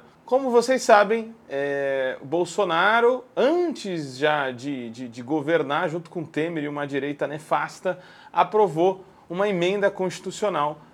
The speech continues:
que colocava todos os nossos gastos sociais sob um engessamento, né, um teto de gastos durante vinte anos que só poderia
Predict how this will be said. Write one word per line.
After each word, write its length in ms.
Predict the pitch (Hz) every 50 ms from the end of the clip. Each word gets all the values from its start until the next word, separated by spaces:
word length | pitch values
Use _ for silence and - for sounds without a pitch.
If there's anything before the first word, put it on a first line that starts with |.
| _ _ _ _ -
que 300 | - - 165 160 - - - - - - - -
colocava 880 | 202 220 247 240 - - - 190 208 240 285 269 254 277 269 254 - - - _ -
todos 260 | - 269 285 320 262
os 140 | 233 196 180
nossos 340 | 196 214 202 - - 185 160
gastos 360 | 147 165 170 165 165 - -
sociais 640 | - 190 180 - - 208 170 170 185 180 - - - - - - - _ _
sob 560 | - - - - 196 208 214 180 196 214 - -
um 180 | - 185 202 214
engessamento, 1120 | 196 156 156 196 208 202 - 226 202 180 151 151 165 185 190 185 160 156 - 147 131 120
né, 160 | 127 143 160 156
um 220 | 147 156 175 175
teto 480 | 170 - - 170 170 185 202 196 208 175
de 100 | 196 185
gastos 480 | 151 147 143 151 156 151 - 165 151
durante 340 | 151 160 156 160 160 151 156
vinte 440 | 139 123 139 165 180 170 170 202 180
anos 340 | 147 147 151 160 165 - -
que 80 | -
só 160 | - - 185
poderia 720 | 175 - 214 208 202 247 240 214 185 185 196 202 208 202 202